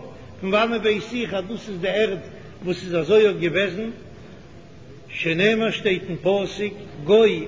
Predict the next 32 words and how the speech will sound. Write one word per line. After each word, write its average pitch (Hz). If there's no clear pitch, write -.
עשו, 185
דאס 190
איז -
א 147
שטארקע 196
פאלק, 202
גוי 254
מעעולם 190
הוא, 127
פון 185
אלעמאל. 220
הייסט 208
דאך 175
דאס, 262
אז 202
דאס 220
איז 214
יא 254
שוין, 190
אז 190
דערזעלבע 233
ערד 233
איז 190
דא 220
אלעמאל 233
געווען. 202
אין 180
דער 190
משנה 247
האבן 220
מיר 208
געלערנט, 214